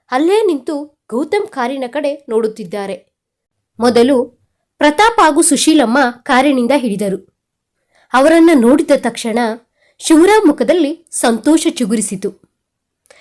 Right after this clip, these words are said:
"ಇವ್ರೂ ಕೂಡ ಬಂದ್ರಾ?" ಎಂದು ಮೂತಿ ತಿರುಸಿಕೊಂಡಳು ಶಾರದಾ.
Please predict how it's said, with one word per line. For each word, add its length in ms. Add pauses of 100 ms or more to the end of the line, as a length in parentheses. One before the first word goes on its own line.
(160)
"ಇವ್ರೂ 360
ಕೂಡ 180
ಬಂದ್ರಾ?" 720 (400)
ಎಂದು 200
ಮೂತಿ 340
ತಿರುಸಿಕೊಂಡಳು 800
ಶಾರದಾ. 760